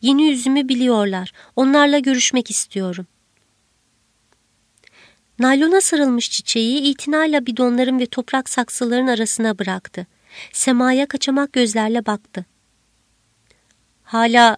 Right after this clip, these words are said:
sende mi?" Sema cevap vermedi. Kürşat ısrarla soruyu tekrarladı. "Uyuşturucu hala sende mi?" "Soruları ben sorarım," dedi genç kadın.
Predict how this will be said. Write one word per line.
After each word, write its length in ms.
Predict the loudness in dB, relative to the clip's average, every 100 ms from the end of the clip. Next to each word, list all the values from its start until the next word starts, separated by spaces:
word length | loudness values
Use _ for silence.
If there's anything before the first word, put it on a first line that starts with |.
| -2
sende 420 | -6 -2 0 0
mi?" 220 | -2 -4 -6 _ _ _ _ _ _ _ _ _ -20 _
Sema 460 | -4 0 2 4 2
cevap 420 | 2 2 2 2
vermedi. 500 | 2 2 -2 -4 -8 -14 -20 -8
Kürşat 480 | -4 -2 0 -2 -2
ısrarla 500 | -4 2 2 2 0
soruyu 360 | -2 -2 -2
tekrarladı. 720 | -4 -4 -2 -2 -2 -6 -10 -14 -20 -20 _ _ _ _ _ _ -14 -2
"Uyuşturucu 720 | -2 0 0 0 0 0 0 2
hala 460 | 4 6 6 4
sende 420 | 2 0 2 2
mi?" 160 | 2 0 -8 -20 _ -20 -20 _ -20 -20 -20 _ _ _ _ _ _ _ _ _ _ _ _ _ _ _ _ _ _ _ _ _ _ -20 _ _ -10
"Soruları 720 | -4 0 2 4 4 2 -2 _ _ 4
ben 140 | 4
sorarım," 560 | 4 2 2 2 -2 -6 _ -8
dedi 180 | -6 -4
genç 260 | -4 -4
kadın. 300 | -6 -8 -10